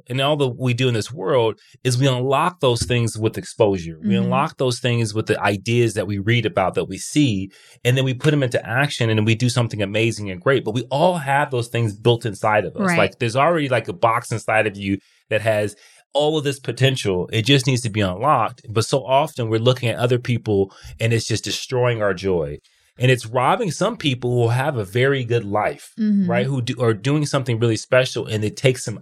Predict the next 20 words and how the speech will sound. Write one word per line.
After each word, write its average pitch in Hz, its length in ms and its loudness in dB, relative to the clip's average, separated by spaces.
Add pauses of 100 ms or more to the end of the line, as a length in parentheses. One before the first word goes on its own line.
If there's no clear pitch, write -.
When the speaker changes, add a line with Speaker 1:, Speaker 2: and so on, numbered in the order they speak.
(120)
Speaker 1:
out 135 180 2
of 123 100 -4
gratitude 113 540 0
and 95 140 -6
puts - 220 -6
them 95 140 -10
into 90 240 -10
envy. 127 440 -12 (100)
Speaker 2:
Right. 170 320 0 (300)
So 254 260 0
a 233 80 0
couple 311 260 -2
of 240 160 2
things, 196 460 0
like, 180 140 0
s-, - 320 -16 (100)
kind 196 240 0
of - 20 0
going 196 220 2
back 185 300 0